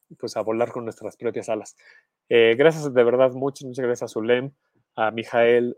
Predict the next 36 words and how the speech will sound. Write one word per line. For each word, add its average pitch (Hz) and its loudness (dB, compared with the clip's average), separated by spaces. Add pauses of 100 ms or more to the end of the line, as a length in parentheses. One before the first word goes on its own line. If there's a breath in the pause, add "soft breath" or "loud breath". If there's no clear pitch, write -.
a 104 -4 (140)
Axel 120 -2
y 110 0
a 104 -2
Gabo, 127 4 (840)
eh, 110 -4
que 110 -8
fue 113 -4
como 123 -6
el 104 -8
equipo 110 -10
que - -8
encontré 120 -4
en, 98 -16
en 104 -16
U 110 -14
C - -16
Radio, 117 -6 (760 soft breath)
eh, 113 -8
y 117 -6
que, 101 -4
insisto, 107 -10
me 107 -8
abrieron 110 -4
las 98 -12
puertas, 117 -6 (500)
eh, 104 -8
de, 110 -10
de 110 -4
esta 110 -6
aventura. 123 -4
Muchas 123 -16
gracias 135 -4
y, 107 -4
pues, 101 -14
nada, 135 -6